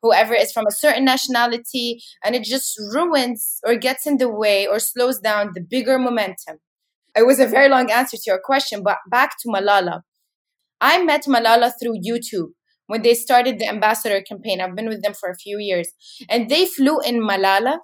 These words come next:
to speak to us as YouTubers and inspire us.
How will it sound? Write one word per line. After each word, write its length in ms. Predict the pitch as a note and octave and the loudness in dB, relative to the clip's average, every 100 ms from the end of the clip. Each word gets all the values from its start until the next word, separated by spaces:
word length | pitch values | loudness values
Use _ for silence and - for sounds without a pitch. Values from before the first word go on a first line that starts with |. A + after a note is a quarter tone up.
| - | -10
to 80 | A#3 | -10
speak 340 | - C#4 - | -4 -4 -4
to 100 | - - | -6 0
us 380 | A3 G3+ - - | 0 0 -6 -8
as 180 | G#3+ F3 | -6 -6
YouTubers 580 | G3+ A3+ A3+ A3 F#3 F3 F3 - - - | -8 -8 -6 -6 -4 -6 -10 -18 -20 -2
and 220 | A#3 B3+ | 0 0
inspire 760 | C4 A#3+ - - B3+ A#3 A3 - - | -2 -4 -6 0 2 2 0 -4 -2
us. 480 | G#3+ F3+ - - | 0 0 -2 -8